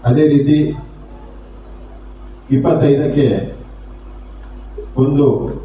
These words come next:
ಒಂದು ಸಾವಿರ ಮಕ್ಕಳಿಂದ ಕುಣಿತ ಭಜನೆಯನ್ನ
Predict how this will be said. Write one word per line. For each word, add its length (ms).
ಒಂದು 380
ಸಾವಿರ 360
ಮಕ್ಕಳಿಂದ 420
ಕುಣಿತ 260
ಭಜನೆಯನ್ನ 580